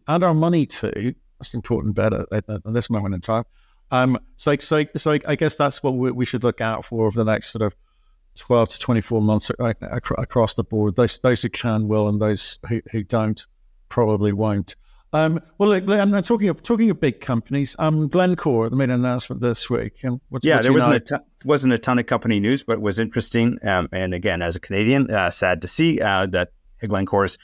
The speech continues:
Speaker 2: winding down its Nickel Rim South mine. Uh, Falconbridge got that going. It was perfectly timed, um, to hit the, the nickel boom, uh, in the mid two thousands. Um, it's coming to the end, uh, of its life. Uh,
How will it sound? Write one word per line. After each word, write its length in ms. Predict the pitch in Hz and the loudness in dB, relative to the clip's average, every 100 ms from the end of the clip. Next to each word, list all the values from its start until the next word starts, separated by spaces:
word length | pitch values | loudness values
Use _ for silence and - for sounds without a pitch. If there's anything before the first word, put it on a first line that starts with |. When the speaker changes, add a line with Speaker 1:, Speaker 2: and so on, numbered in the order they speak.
| - - | -20 -4
Speaker 2:
winding 360 | 101 101 98 90 | 0 2 0 0
down 220 | 95 98 | 2 2
its 140 | 87 | 0
Nickel 240 | 104 92 90 | -2 0 0
Rim 160 | 95 | 0
South 320 | - 101 101 | 2 0 2
mine. 380 | 98 98 101 104 | 2 2 2 0
Uh, 180 | - 85 | -2 -6
Falconbridge 640 | - 92 90 95 92 85 - | -2 0 0 -2 -2 -4 0
got 220 | 98 92 | 0 2
that 200 | 85 82 | -2 0
going. 300 | 98 98 95 | 0 2 0
It 60 | |
was 160 | 82 82 | -2 -6
perfectly 460 | - 117 104 104 95 | 0 0 0 -2 -2
timed, 480 | - 113 110 101 - _ - _ - | 0 2 2 -2 -8 _ -20 _ -4
um, 300 | 90 87 82 | -2 -2 -4
to 100 | - | -4
hit 220 | 92 104 - | -2 -2 -2
the, 200 | 98 101 | -4 0
the 80 | 95 | 0
nickel 260 | 98 - | 0 0
boom, 380 | 90 98 98 95 | 0 0 0 -2
uh, 220 | - 90 85 | -2 -2 -2
in 140 | 101 | -2
the 80 | 95 | 0
mid 200 | 95 95 | 0 -2
two 180 | - 101 | -2 -2
thousands. 580 | 98 92 98 107 98 - - - - - | 2 2 2 0 -4 -6 -18 -20 -20 -4
Um, 340 | 87 87 90 - - | -2 0 -2 -8 -4
it's 160 | 101 - | -4 -2
coming 340 | 104 101 95 | 0 2 0
to 120 | - | -2
the 180 | 90 90 | -2 0
end, 320 | 90 90 82 - | 0 -2 -4 -4
uh, 260 | 90 85 87 | -2 0 0
of 80 | 85 | -2
its 160 | - | -2
life. 400 | 104 101 104 - - - _ _ | 0 2 2 -4 -14 -20 _ _
Uh, 140 | 82 | -8